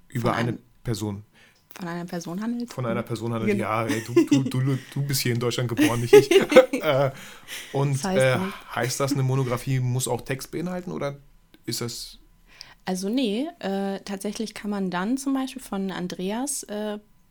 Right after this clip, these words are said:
Speaker 2: puh, da lehne ich mich jetzt voll aus dem Fenster, weil jetzt weiß ich das nicht mehr so genau, aber ich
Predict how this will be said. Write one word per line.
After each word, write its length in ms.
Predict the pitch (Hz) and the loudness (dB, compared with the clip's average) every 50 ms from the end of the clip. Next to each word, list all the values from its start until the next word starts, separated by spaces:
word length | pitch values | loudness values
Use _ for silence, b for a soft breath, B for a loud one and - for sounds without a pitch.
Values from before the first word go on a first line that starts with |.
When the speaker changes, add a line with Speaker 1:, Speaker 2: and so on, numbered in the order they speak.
| - - - | -18 -10 -4
Speaker 2:
puh, 260 | 339 381 359 247 - B B B B B B B B B | 0 0 0 0 -2 B B B B B B B B B
da 280 | - 190 185 185 185 180 | -10 -6 -4 -4 -4 -4
lehne 260 | 170 170 202 208 208 | -4 -2 -2 -2 -2
ich 120 | 202 - | -2 -4
mich 160 | 202 202 190 190 - - | -6 -6 -8 -10 -12 -10
jetzt 220 | - 185 180 - - | -8 -8 -6 -8 -8
voll 140 | - 196 185 | -6 -6 -6
aus 140 | 170 175 - | -6 -6 -8
dem 80 | 190 | -8
Fenster, 380 | 180 - 202 233 247 - 240 208 | -8 -8 -8 -6 -6 -4 -4 -2
weil 160 | 202 190 190 | -2 -2 -2
jetzt 280 | 185 175 170 - - - | -2 -4 -6 -8 -8 -6
weiß 200 | - 170 180 - | -4 -4 -4 -4
ich 60 | - - | -8 -8
das 180 | - 185 - | -10 -12 -12
nicht 140 | - 208 - | -10 -8 -6
mehr 120 | 190 180 | -6 -4
so 120 | 175 - 190 | -4 -4 -4
genau, 260 | 208 214 220 220 214 | -4 -4 -4 -4 -4
aber 220 | - - 185 185 175 | -4 -4 -4 -4 -4
ich 220 | 180 - - - | -6 -8 -12 -16